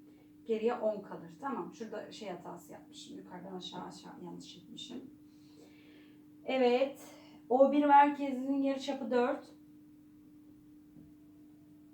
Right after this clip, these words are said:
O ikininki üç. Şöyle birleştirdiğimde buranın dik olduğunu biliyoruz, değil mi? Bakın burası üç, burası dört. Üç, dört, buranın tamamının ne olması lazım?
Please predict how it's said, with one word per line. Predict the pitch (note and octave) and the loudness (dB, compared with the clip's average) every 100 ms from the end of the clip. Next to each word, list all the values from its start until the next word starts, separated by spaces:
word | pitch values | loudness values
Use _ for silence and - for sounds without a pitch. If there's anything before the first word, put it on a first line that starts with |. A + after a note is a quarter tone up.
| - | 2
O | C#4 C4+ | 4 6
ikininki | C4 C4+ A#3 C#4+ C4 | 4 0 -2 0 2
üç. | - - - - - - - - - - - - - - - - - - - - - - - | 2 -2 -16 -20 -20 -20 -20 -20 -20 -20 -20 -20 -20 -20 -20 -20 -20 -20 -20 -20 -20 -20 0
Şöyle | A#3+ A#3 | 2 4
birleştirdiğimde | A#3+ A#3 A#3+ - A#3+ A#3+ A#3 | 4 4 2 2 -2 2 2
buranın | A3+ A#3+ A#3+ | 2 2 -2
dik | A#3 A#3+ | -2 0
olduğunu | G#3+ G3+ A#3 | 0 0 -4
biliyoruz, | A3+ A3 G#3 F#3 - | 0 2 0 -2 -6
değil | C4 | -6
mi? | A#3 F#3 F3 - - - - | -4 -6 -10 -14 -20 -20 -14
Bakın | G3 A#3 | -8 -2
burası | A3 A3+ - | 2 2 0
üç, | A#3 A#3+ - - | -2 -2 -4 -14
burası | G#3 G3+ - G#3 | -14 -14 -12 -4
dört. | G3 A3 - - | 0 0 -4 -8
Üç, | A#3 - - | -8 -4 2
dört, | A3+ A3+ - | 2 2 -2
buranın | A3+ A3+ A3+ | -4 -4 -6
tamamının | A#3 A3+ A3+ A3 A3 | -4 -4 -4 -4 -4
ne | B3 | -2
olması | B3+ A3 G3+ - G#3+ | -2 -4 -8 -14 -8
lazım? | G3+ G3 F#3+ B3 C#4+ D4 | -4 -4 -4 -6 -6 -8